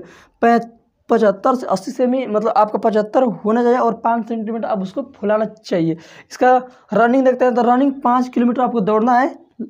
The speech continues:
वो भी चौबीस मिनट के अंदर में। वही अगर हम लोग गर्ल की बात करते हैं तो देखिए इसका हाइट एक सौ पचपन सेंटीमीटर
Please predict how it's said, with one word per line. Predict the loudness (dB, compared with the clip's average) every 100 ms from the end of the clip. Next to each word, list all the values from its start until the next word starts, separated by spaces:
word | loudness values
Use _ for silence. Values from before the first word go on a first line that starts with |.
| -10
वो | -4 2 2
भी | 2 -2 -10 _ _ _ -20 -20 _ _ 2
चौबीस | 4 4 2 0
मिनट | 0
के | -2 -4
अंदर | -2 -2
में। | -4 -8 -14 _ _ _ _ _ _ _ _ -4
वही | 0 2 2 2
अगर | 2 2
हम | 2
लोग | 2 0
गर्ल | 0 0 0
की | 0
बात | 0 2
करते | -2 0
हैं | -2
तो | 0
देखिए | -2 -2 -4 -10
इसका | -10 -6
हाइट | 0 0 0 -6 -6
एक | -6
सौ | -6
पचपन | -6 -6 -4 -6
सेंटीमीटर | -2 -2 0 0 -4